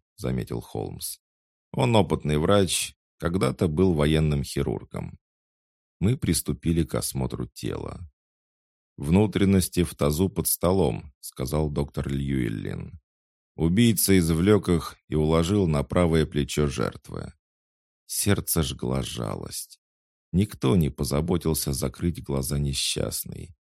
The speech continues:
Никто не набросил простыню на это скрюченное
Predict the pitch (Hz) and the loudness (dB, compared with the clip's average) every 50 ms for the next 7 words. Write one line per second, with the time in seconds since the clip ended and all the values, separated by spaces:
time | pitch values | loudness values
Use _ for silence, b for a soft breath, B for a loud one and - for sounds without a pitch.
0 | _ _ - 78 92 101 - - - - 123 113 104 82 69 65 67 69 69 82 | _ _ 0 2 2 2 2 -2 -4 0 2 2 2 2 2 0 0 0 2 2
1 | 87 82 - - 69 62 - - 67 65 - - - 69 73 80 85 87 85 78 | 0 0 0 -4 -6 -6 -6 -6 -6 -4 -4 -4 -2 0 0 2 2 2 0 0
2 | 71 69 - _ _ - - 64 - - - - - - - - - 64 62 - | -4 -8 -14 _ _ -10 -8 -6 -6 -6 -6 -8 -10 -10 -8 -6 -6 -6 -4 -4
3 | - - 53 55 57 58 - | -6 -6 -6 -6 -6 -6 -8